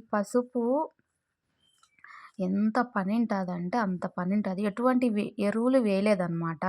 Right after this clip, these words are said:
దీనికి ఇంగాను. ఫస్ట్ ఇంకా కలుపులు తీసుకుంటా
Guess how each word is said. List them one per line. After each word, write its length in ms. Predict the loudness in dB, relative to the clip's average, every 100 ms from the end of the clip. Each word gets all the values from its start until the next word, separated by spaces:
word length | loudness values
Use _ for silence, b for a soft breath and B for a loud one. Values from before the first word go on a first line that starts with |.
| 2 2
దీనికి 380 | 0 -2 -2 -4
ఇంగాను. 500 | -4 0 0 0 0 -2 -4 B B B B
ఫస్ట్ 520 | -2 -2 -4 _ 0 2 2
ఇంకా 200 | 2 0
కలుపులు 440 | 0 -2 0 -2 -2
తీసుకుంటా 520 | -2 -2 -2 -2